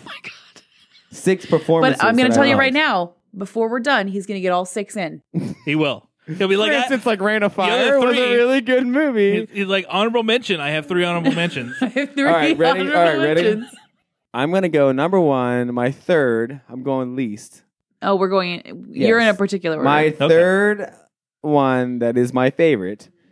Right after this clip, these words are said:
Speaker 2: is him in Swing Kids, because I loved Swing Kids, thought it was a great movie,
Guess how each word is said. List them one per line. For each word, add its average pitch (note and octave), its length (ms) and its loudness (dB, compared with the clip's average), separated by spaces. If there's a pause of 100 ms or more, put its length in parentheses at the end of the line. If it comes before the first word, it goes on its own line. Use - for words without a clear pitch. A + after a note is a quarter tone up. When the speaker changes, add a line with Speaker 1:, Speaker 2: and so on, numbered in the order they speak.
(340)
Speaker 2:
is D3 260 -2
him D3+ 180 -8
in D3 140 -10
Swing D3+ 300 -10
Kids, F#2+ 500 -8
because A2+ 280 -2
I A2+ 40 0
loved A#2 320 0
Swing C#3 280 -6
Kids, E3+ 300 0
thought A#2+ 120 2
it - 20 2
was A2+ 80 2
a A2 60 0
great A#2+ 240 2
movie, D3+ 500 4